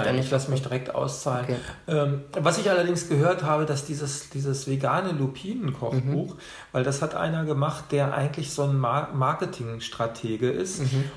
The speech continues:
Speaker 1: und, ähm, der auch Veganer ist und der in der veg-, veganen Szene sehr umtriebig
Speaker 2: Ja.
Speaker 1: ist. Aber ich glaube, dass der das nur gemacht hat, um einfach mal zu zeigen,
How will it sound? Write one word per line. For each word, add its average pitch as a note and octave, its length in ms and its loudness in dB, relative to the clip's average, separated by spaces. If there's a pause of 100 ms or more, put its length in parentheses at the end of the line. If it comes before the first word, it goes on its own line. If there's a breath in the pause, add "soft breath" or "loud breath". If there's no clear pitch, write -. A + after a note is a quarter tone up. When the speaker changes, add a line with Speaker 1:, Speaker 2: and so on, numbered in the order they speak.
(120)
Speaker 1:
und, C#3 240 0
ähm, C#3+ 440 2
der D3 260 4
auch - 180 0
Veganer C#3+ 520 2
ist G3 160 0
und D#3 120 -2
der C#3+ 100 4
in B2+ 80 2
der B2 160 0
veg-, A2+ 240 -2
veganen B2 380 0
Szene C#3 360 0
sehr A#2+ 220 -4
umtriebig F#3 560 0
Speaker 2:
Ja. D3 80 0
Speaker 1:
ist. C3+ 160 0 (340 loud breath)
Aber C#3 200 4
ich - 100 -4
glaube, C#3+ 320 4
dass D#3+ 240 0
der D#3 240 4
das D#3 240 0
nur D#3+ 220 0
gemacht C#3+ 380 0
hat, E3+ 220 -2
um D3 160 -2
einfach C#3+ 320 0
mal D3 140 0
zu C#3 160 -4
zeigen, D3 540 0